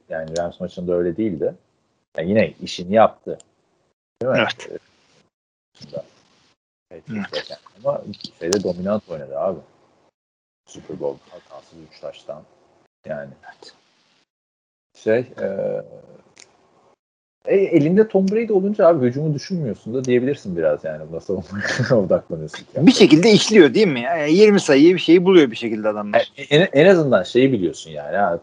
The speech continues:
Speaker 1: aman Tom Brady bugün kötü maç geçirmez falan. Onu biliyorsun yani.
Speaker 2: Ha, Tom Brady yüzünden kaybetmezsin onu söyleyelim.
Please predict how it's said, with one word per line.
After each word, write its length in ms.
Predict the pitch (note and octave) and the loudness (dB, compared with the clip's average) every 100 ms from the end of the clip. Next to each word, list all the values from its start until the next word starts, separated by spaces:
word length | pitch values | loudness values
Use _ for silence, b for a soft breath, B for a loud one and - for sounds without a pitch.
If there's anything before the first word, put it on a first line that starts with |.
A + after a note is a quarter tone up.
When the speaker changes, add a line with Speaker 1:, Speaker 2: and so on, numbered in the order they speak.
| - | -2
Speaker 1:
aman 300 | G2+ F#2+ F#2 | -2 -2 -4
Tom 220 | - F#2+ | -4 0
Brady 200 | F#2 F2+ | 2 0
bugün 160 | F2+ F2+ | -2 -6
kötü 260 | - - | -8 -10
maç 260 | F#2 F2 - | -8 -10 -10
geçirmez 520 | F#2 - F2+ E2 - - | -12 -10 -10 -10 -12 -10
falan. 240 | D#2+ G2 | -10 -6
Onu 160 | G2 F#2 | -4 -4
biliyorsun 440 | C#2+ - - - _ | -6 -12 -20 -20 _
yani. 100 | _ _ _ _ | _ _ _ _
Speaker 2:
Ha, 180 | - A#2+ _ _ - | -8 -8 _ _ 2
Tom 300 | A3+ C4+ A#3 | 2 4 2
Brady 220 | G3 F3 | 0 0
yüzünden 420 | G#3+ G3+ G#3 A#3+ | -4 -4 -4 -4
kaybetmezsin 720 | G#3 F#3 F3+ E3+ E3 - C#3+ | 0 0 0 -4 -6 -8 -10
onu 140 | E3 | -10
söyleyelim. 440 | D#3 D3+ A#2+ A#2 | -6 -6 -6 -12